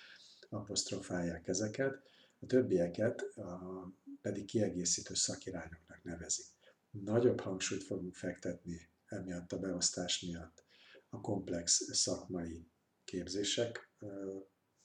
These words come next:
vázlatos megtárgyalására, vagy NAK,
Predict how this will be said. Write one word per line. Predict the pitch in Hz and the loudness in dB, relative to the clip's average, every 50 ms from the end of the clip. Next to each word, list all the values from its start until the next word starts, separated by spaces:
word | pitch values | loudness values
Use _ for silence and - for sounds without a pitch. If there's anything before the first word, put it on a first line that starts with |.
| - _ _ - | -20 _ _ -14
vázlatos | - 92 98 98 92 92 95 92 90 - - 101 - - | -8 -4 -2 0 0 0 0 -2 -2 -2 -2 -4 -2 -2
megtárgyalására, | 92 95 95 - - 110 107 104 120 117 117 117 117 - - 127 123 127 139 143 143 143 - _ _ _ _ _ _ _ _ _ | -2 -4 -2 0 2 2 2 2 2 2 2 2 2 0 0 0 2 4 4 2 2 0 -4 _ _ _ _ _ _ _ _ _
vagy | - 110 104 95 | -6 -6 -4 -2
NAK, | 95 101 110 117 - - - - - | 0 2 2 2 0 -2 -8 -10 -14